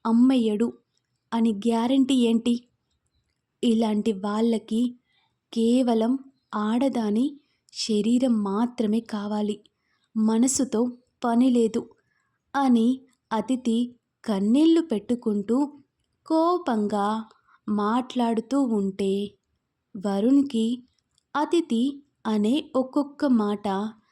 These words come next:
తన మనసులో ముల్లులా గుచ్చుకుంటూ ఉంటే బాధగా పిడికిలి బిగించి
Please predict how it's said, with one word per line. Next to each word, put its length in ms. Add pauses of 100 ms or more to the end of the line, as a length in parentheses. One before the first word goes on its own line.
(300)
తన 180
మనసులో 800 (440)
ముల్లులా 720 (100)
గుచ్చుకుంటూ 1000 (320)
ఉంటే 560 (460)
బాధగా 800 (400)
పిడికిలి 500
బిగించి 840